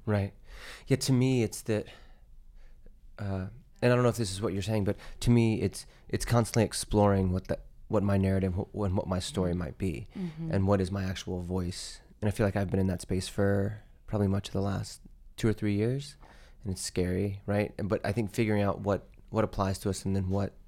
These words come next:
Speaker 1: what doesn't serve us is
Speaker 2: Mm-hmm.
Speaker 1: possibly the most difficult thing, right? Sometimes, like, facing the really difficult things can be even easier than that.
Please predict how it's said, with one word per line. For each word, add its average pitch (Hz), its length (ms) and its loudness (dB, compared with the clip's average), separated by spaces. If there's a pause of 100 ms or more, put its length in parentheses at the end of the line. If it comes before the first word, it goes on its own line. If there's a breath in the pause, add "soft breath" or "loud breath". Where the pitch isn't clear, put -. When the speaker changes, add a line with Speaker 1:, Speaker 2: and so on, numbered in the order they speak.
Speaker 1:
what 101 160 -2
doesn't 98 220 -2
serve 101 260 0
us 101 300 -4 (280)
is 98 120 0 (180)
Speaker 2:
Mm-hmm. - 40 -20 (120)
Speaker 1:
possibly 104 280 0
the 98 60 0
most 95 220 -2
difficult 98 380 -2
thing, - 240 -6
right? - 220 -4 (280 loud breath)
Sometimes, 107 260 2
like, 92 120 -2
facing 95 400 0
the 95 80 4
really 87 180 2
difficult 80 400 -6
things 87 180 -2
can 92 140 -4
be 85 120 -4
even 85 200 -4
easier 87 300 -6
than 78 140 -6
that. 87 220 -6